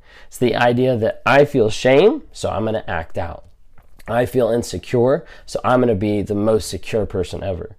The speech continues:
I feel one way, so I'm gonna go the exact opposite to try to justify and try to be a certain, certain way that I'm not act-, that I'm not actually.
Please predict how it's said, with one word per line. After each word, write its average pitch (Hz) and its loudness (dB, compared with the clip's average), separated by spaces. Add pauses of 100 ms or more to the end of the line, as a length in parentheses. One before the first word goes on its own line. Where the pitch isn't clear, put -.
(360)
I 120 4
feel 120 4
one 139 2
way, 156 4
so - -6
I'm 120 0
gonna 110 2
go 107 0
the 104 -4
exact 98 -8
opposite 95 -4
to 117 -4
try 131 4
to 143 6 (160)
justify 107 -2
and 104 -8
try 120 0
to 113 4
be 110 0 (180)
a 107 -6
certain, 110 0 (220)
certain 98 -2
way 98 2 (380)
that 107 -2
I'm 113 0
not 113 -6
act-, 104 -10
that 107 0
I'm 107 0
not 104 -4
actually. - -12